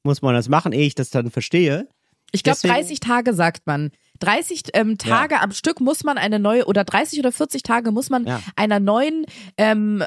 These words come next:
Speaker 2: an-, Angewohnheit nachgehen, bis sie zur Routine wird.
Speaker 1: Siehst du, am Stück ist das Problem, weil nehm-, wir nehmen ja nur jede Woche auf. Wenn wir endlich mal jeden
Speaker 2: <laughs>
Speaker 1: Tag aufnehmen würden, Ariana, ja, dann hätte ich dieses Problem nicht mehr.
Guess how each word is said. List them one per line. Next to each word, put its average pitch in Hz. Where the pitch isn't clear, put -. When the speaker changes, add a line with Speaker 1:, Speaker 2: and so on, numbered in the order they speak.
Speaker 2:
an-, 196
Angewohnheit 254
nachgehen, 240
bis 247
sie 226
zur 214
Routine 190
wird. 113
Speaker 1:
Siehst 135
du, 170
am 135
Stück 208
ist 170
das 117
Problem, 120
weil 127
nehm-, 143
wir 151
nehmen 180
ja 165
nur 156
jede 151
Woche 196
auf. 107
Wenn 156
wir 170
endlich 226
mal 156
jeden 196
Speaker 2:
<laughs> -
Speaker 1:
Tag 214
aufnehmen 139
würden, 113
Ariana, 98
ja, 120
dann 165
hätte 208
ich 185
dieses 190
Problem 170
nicht 185
mehr. 156